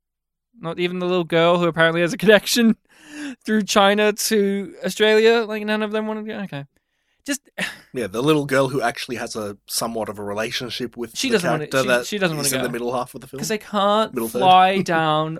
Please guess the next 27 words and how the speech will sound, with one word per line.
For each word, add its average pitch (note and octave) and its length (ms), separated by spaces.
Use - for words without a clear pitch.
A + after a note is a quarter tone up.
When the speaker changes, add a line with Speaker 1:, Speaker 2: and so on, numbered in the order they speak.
Speaker 1:
all F3 300
those E3+ 260
kid E3+ 220
actors D#3 420
to D3+ 160
Australia. D3+ 680
That's, D#3+ 300
Speaker 2:
Hmm. A3 80
Speaker 1:
that's - 200
the F#3 80
Speaker 2:
Espe- - 20
Speaker 1:
reason. B2 160
Speaker 2:
well, C3+ 80
not D#3+ 160
after A#2 240
you G#2 40
go G#2 80
to - 80
China. C#3+ 440
Speaker 1:
Not G3 100
after G3+ 200
you G3 40
go G3 180
to F3+ 40
China. F#3+ 580
Um, G#3 580
yeah, B3+ 400